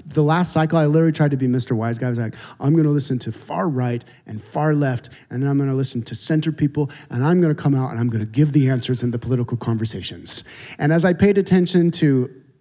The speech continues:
right insanity, left insanity, political insanity, I became insane. And asked my wife and my kids, "Dad,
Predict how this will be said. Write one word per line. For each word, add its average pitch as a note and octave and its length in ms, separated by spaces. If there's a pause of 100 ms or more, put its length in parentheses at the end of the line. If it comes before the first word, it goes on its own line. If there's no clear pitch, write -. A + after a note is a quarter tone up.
(140)
right D#3 380
insanity, D#3+ 640
left D3+ 320
insanity, C#3+ 540
political D3+ 540
insanity, C#3 600
I C#3 140
became C3 440
insane. A2+ 500 (1400)
And D3 140
asked D3 200
my D#3 120
wife C#3+ 300
and C#3+ 100
my C#3 120
kids, A#2+ 340
"Dad, E3 360